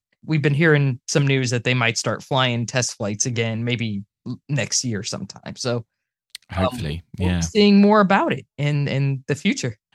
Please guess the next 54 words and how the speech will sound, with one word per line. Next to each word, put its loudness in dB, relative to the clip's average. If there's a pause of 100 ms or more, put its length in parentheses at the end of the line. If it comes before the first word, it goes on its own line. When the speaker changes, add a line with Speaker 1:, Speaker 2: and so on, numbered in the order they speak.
(160)
Speaker 2:
Absolutely. 2
Well, 4
yeah, 2
I'm, 2
I'm 4
a -2
bit 2
jealous 4
that 0
you 4
got 2
to -2
go, 4
to -6
be -4
honest. 0
I'd 0
love 2
to 2
head 0
down -2
that -4
way. -4
So, -2
uh, -2 (320)
hopefully 2
Speaker 1:
Yeah. 2
Speaker 2:
one 0
day 2
I'll 0
get, -6
get -2
down 0
there. 0 (500)
One 6
more 4
thing 2
before 4
we 6
move 4
on 4
to 0
the 4
main 2
section 0
of -2
this -2
week's -2
podcast. -2 (140)
I 4
mentioned 4
Francis 2
French 2
earlier, -2